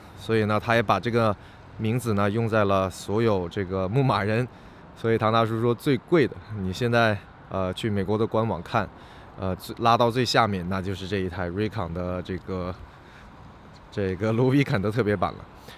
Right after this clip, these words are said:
那唐大叔先来跟大家过一过这台车到底特别在哪里。但是呢，有一个小的秘密，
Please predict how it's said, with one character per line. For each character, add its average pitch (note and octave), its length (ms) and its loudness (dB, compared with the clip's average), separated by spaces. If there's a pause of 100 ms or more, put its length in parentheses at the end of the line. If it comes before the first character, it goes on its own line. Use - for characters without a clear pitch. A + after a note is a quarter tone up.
(200)
那 D#3+ 400 8 (480)
唐 D3 100 2
大 E3+ 140 8
叔 F3 100 2
先 F3 140 4
来 E3+ 100 6
跟 E3 140 2
大 E3+ 100 10
家 F3 80 8
过 G3 220 6
一 B2+ 60 6
过 G#2 180 -2
这 - 160 -6
台 A2 140 0
车 A#2 160 2
到 A#2+ 160 4
底 - 160 -8
特 - 120 -4
别 G2+ 160 -2
在 A#2 120 2
哪 F#2+ 180 -2
里。 G#2+ 100 -4 (540)
但 D#3 120 4
是 E3+ 100 2
呢， D#3 260 8
有 A2 160 2
一 C3+ 60 -2
个 D#3+ 100 2
小 F#2 280 -2
的 B2+ 200 4 (200)
秘 G3 180 4
密， D3 180 2